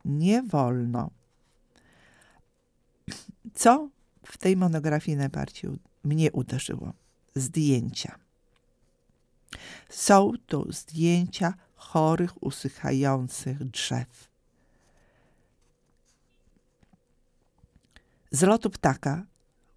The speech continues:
puszcza wygląda chora. Tu widać całe połacie uschniętych świerków. Za mało opadów?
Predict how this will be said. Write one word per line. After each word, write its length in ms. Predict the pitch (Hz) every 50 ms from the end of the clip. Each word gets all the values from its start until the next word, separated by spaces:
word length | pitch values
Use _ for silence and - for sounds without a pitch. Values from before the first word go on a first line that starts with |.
| _ _
puszcza 360 | - 143 - - - 170 147
wygląda 520 | - 131 - 135 127 135 123 123 120 131 139 - -
chora. 520 | - - - - 135 110 - - - 131 - _ _ _ _ _ _ _ _ _ _ _ _ _ _ _ _ _ _ _ _ _ _ _ _ _ _ _ - - - - -
Tu 120 | - 190 175
widać 360 | 190 190 180 - 196 180 180 -
całe 420 | - - - 185 175 180 185 190 190
połacie 680 | - - 170 147 143 - 127 135 - - - - -
uschniętych 760 | - - 151 - - - - - - 139 135 131 - 143 131 -
świerków. 960 | - - - - - - - - 135 135 120 - - _ - - - - - _ _ _ _ _ _ _ _ _ _ _ _ _ _ _ _ _ _ _ _ _ -
Za 180 | - - 151
mało 300 | 156 156 151 147 147 143
opadów? 680 | 139 135 - - - - - 143 - 156 220 269 - -